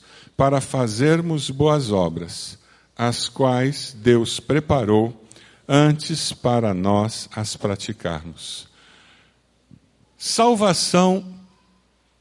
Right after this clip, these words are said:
pela graça. Deus preparou tudo para que nós fôssemos salvos. Existe um caminho que é a fé, pela graça,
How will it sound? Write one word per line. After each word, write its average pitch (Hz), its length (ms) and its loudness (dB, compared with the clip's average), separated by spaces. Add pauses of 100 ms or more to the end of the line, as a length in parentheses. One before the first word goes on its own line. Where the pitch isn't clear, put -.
(140)
pela 247 580 -4 (600)
graça. 147 680 -2 (960)
Deus 220 360 6
preparou 202 500 4
tudo 285 420 0
para 208 200 0
que 214 100 -2
nós 185 220 0
fôssemos 214 480 0
salvos. 185 720 -2
Existe 170 480 -4
um 214 80 -2
caminho 214 800 -2 (480)
que 208 240 -2
é 180 320 2
a 180 100 0
fé, 240 500 0 (520)
pela 226 240 2
graça, 202 680 -2